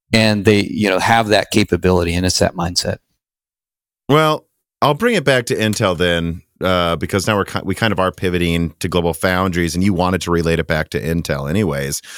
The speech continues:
Speaker 2: Knobhead writes in, and he says, "I watch a lot of media reports that criticize Global Foundries' decision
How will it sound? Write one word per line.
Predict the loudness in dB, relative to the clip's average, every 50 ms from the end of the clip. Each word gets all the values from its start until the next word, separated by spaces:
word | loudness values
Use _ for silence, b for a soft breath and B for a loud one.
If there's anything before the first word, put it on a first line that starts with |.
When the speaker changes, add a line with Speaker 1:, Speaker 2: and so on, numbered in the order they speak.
| B B B _ 0
Speaker 2:
Knobhead | 2 2 4 2 2 2 2 2
writes | 4 2 2 2 0 -2 0 0
in, | 0 0 0 -2
and | -4 -2 0
he | 0 0
says, | 2 0 0 0 2
"I | 0
watch | 0 0 -2 -2 -2
a | -4
lot | -2 0 0 0
of | 2 2
media | 2 0 2 2 2 2
reports | 2 0 -2 -2 0 0 0 0 0 -2
that | -4 -4 -2
criticize | -2 0 0 0 -2 0 0 0 0 -2
Global | -2 -2 0 0 0 0
Foundries' | 0 0 0 0 0 -2 -4 -6 -4
decision | -6 -8 -2 -2 -2 0 0 -2 -4 -4